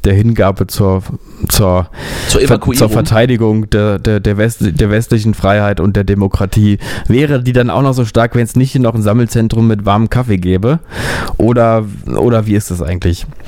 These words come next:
Speaker 2: Ich muss grundsätzlich sagen, dass ich jetzt deine Wohnung eher weniger verteidigen wollen würde.
Speaker 1: Ja,
Speaker 2: Wenn
Speaker 1: gut.
Speaker 2: die jetzt weg wäre, wäre es nicht so schlimm.
Speaker 1: Ja.
Speaker 2: Sollten dann aber halt alle Menschen dann nicht mehr drin sein.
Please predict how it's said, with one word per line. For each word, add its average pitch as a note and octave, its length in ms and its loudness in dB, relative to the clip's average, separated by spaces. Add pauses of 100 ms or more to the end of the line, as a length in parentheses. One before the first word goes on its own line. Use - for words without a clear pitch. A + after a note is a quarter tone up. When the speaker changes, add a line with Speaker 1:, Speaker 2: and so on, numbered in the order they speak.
(680)
Speaker 2:
Ich - 220 0
muss A2 300 4
grundsätzlich C3 340 -2
sagen, B2 220 2
dass A#2+ 80 0
ich A#2+ 80 0
jetzt A2+ 160 -2
deine A#2 260 2
Wohnung A#2+ 220 2
eher G#2 180 0
weniger A#2+ 240 2
verteidigen G2+ 480 2
wollen F#2+ 220 2
würde. F2+ 240 2 (260)
Speaker 1:
Ja, G2 400 2
Speaker 2:
Wenn G2 220 0
Speaker 1:
gut. A#2+ 100 2
Speaker 2:
die B2 60 0
jetzt A2+ 180 -4
weg B2+ 160 -4
wäre, B2+ 220 0
wäre A#2+ 100 2
es A#2+ 60 -2
nicht G#2+ 100 0
so G2 60 2
schlimm. D#2+ 280 -4 (500)
Speaker 1:
Ja. E2+ 340 2
Speaker 2:
Sollten A2 200 0
dann C3+ 80 0
aber C3 140 2
halt B2+ 120 2
alle B2+ 120 0
Menschen A#2+ 300 2
dann G#2+ 180 2
nicht G#2+ 140 0
mehr G2+ 100 0
drin G#2 220 2
sein. E2 280 -2